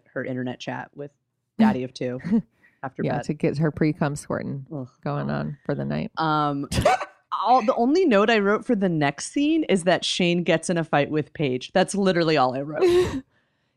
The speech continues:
Speaker 2: Yeah, I mean, basic-, it's one of these things. This is another thing I hate that happens in, um, T V shows. Sometimes it happens in life, and I find it inexcusable. But, like, Paige is basically just trying to help.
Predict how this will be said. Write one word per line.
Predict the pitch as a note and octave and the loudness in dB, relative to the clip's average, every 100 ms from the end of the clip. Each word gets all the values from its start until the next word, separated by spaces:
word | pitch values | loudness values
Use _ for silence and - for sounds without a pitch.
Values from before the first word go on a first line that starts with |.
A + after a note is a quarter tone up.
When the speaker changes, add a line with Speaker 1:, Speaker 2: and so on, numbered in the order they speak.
| - | -2
Speaker 2:
Yeah, | B3 C4 B3 - B3 | 0 2 2 2 2
I | C4 | 2
mean, | C4+ | 2
basic-, | A#3 C#4+ - D4+ - | 2 0 0 -2 0
it's | D4+ | 2
one | D#4 F#4+ | 2 4
of | |
these | F4 | 2
things. | C#4+ B3 | 2 0
This | B3 A#3+ | 2 2
is | C4+ | 2
another | C4 G#3+ F#3+ F#3 | 4 4 4 2
thing | E3+ E3 | 2 2
I | |
hate | E3+ E3+ D#3 - _ - | 0 0 -2 -8 _ -6
that | F3+ E3+ | -2 0
happens | D#3 D#3 D#3+ D3+ | 0 -2 -2 -2
in, | D3 C#3+ - | -4 -6 -6
um, | C#3+ C#3+ F3+ - _ - | -4 -4 -6 -10 _ -6
T | F3 | -2
V | D3+ | -2
shows. | C#3+ F#3+ D#3+ D#3 - _ _ _ - | -2 -2 -2 -4 -8 _ _ _ -4
Sometimes | F#4+ B4 B4+ C4 | -2 0 0 2
it | A3+ | 2
happens | F3+ F3 E3+ | 2 0 -2
in | D3 | 0
life, | C#3+ D3+ | 0 0
and | C#3 | -2
I | C#3+ | -2
find | D3 C#3+ | -2 -2
it | C#3+ | -2
inexcusable. | C#3+ C3 - C#3 - - - _ _ - | -4 -6 -6 -6 -4 -4 -6 _ _ -2
But, | F#3 | 0
like, | F#3 F3 | 2 2
Paige | G#3 B3+ C4+ | 2 2 2
is | A3 | 2
basically | G3+ - A#3 G#3+ | 4 2 0 2
just | G#3+ - | 2 2
trying | E3+ D#3 | 0 0
to | D3 | 0
help. | D#3+ F3+ - | 2 0 -2